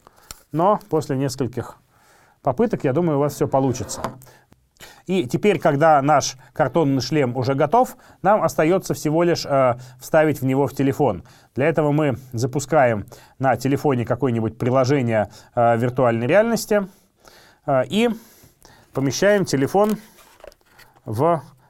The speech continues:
паз вот таким вот образом. И мы готовы наслаждаться только что созданным приложением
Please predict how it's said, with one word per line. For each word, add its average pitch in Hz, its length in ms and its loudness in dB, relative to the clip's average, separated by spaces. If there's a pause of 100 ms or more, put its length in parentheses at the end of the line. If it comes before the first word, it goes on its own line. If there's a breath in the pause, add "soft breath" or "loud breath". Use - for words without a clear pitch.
(140)
паз 107 280 2
вот 135 180 -4
таким 127 280 -4
вот 107 140 -2
образом. 165 440 -2 (960 loud breath)
И 220 240 -2 (160)
мы 175 120 -2
готовы 156 380 2
наслаждаться 151 760 2 (300 soft breath)
только 147 280 0
что 135 220 0
созданным 156 440 2
приложением 127 760 2